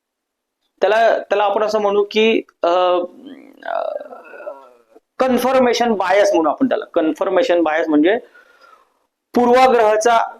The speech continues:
तुमचा, पूर्वाग्रहाचा तुमचा आग्रह, म्हणजे जे म-, मी विचार करतोय एखाद्या गोष्टीबद्दल, ज्या पद्धतीने विचार करतोय त्याच पद्धतीने ही गोष्ट असेल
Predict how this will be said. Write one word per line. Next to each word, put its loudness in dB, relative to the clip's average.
तुमचा, 0
पूर्वाग्रहाचा 2
तुमचा 0
आग्रह, 0
म्हणजे 2
जे 2
म-, 2
मी 0
विचार 0
करतोय 0
एखाद्या 2
गोष्टीबद्दल, 2
ज्या 0
पद्धतीने 0
विचार 0
करतोय 2
त्याच -4
पद्धतीने 2
ही 2
गोष्ट 0
असेल 0